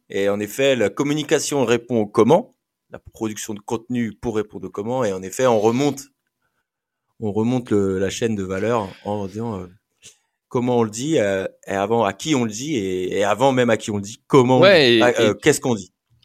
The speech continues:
Speaker 2: Et tu vois, il y a, il y a un vrai sujet. Chez Buzz Native, on, on rencontrait deux types de, de situations. Soit on mettait en place une campagne, ça fonctionnait, bon, bah, il y avait pas de souci. Soit on mettait en place une campagne et ça fonctionnait pas. Et là, il y avait deux options. T'avais une option de,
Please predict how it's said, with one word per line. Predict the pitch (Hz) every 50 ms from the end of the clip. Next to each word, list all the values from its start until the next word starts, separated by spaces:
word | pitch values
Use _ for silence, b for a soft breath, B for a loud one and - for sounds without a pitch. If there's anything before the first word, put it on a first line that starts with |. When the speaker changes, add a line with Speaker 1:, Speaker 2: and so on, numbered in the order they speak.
| _ -
Speaker 2:
Et | 123 120
tu | - 151
vois, | 170 180
il | 151
y | 123 110
a, | 107
il | 104
y | 104
a | 104
un | 104
vrai | 104 113 113
sujet. | - - 143 160 160
Chez | 143 - - - - 95
Buzz | 92 98 98
Native, | 101 - - 147
on, | 127 107 101 87 -
on | 101 104 104 101 101 95
rencontrait | 90 98 98 98 104 - - 107
deux | 98 95 107 113 110
types | - - 123 113 104 95
de, | 104 104 101 98 98 98 98 101 101 104 101
de | 98 110 101
situations. | - - 107 - - 123 - - 175 160 143 -
Soit | - - - 143
on | 131
mettait | 127 127 - 131
en | 123 113
place | 131 127 120 -
une | 123 113 107
campagne, | - 117 113 - 127 123 123 123 110 98 - -
ça | - - - 113 -
fonctionnait, | 120 117 - - 123 123 131 123
bon, | 104 90
bah, | 87 82
il | 85 87
y |
avait | 85 80
pas | 90 87
de | -
souci. | - 110 - - 156 170 180 220 -
Soit | - - - 139 127
on |
mettait | 123 120 113 -
en | 113 107
place | 101 117 107 -
une | 117 110 -
campagne | - 113 104 - 127 127 127 117 101 95 - _ _ -
et | 113 107 104 101 101 101
ça | - - 95
fonctionnait | - 98 - - 101 107
pas. | 110 151 160 147 120
Et |
là, | 113 123
il | 117
y |
avait | 107 95 101
deux | 95 92 107 113 107 117
options. | 123 - - 165 135 113
T'avais | 92 87 90 90
une | 92 95
option | 95 85 - - 113 113
de, | 101 90 87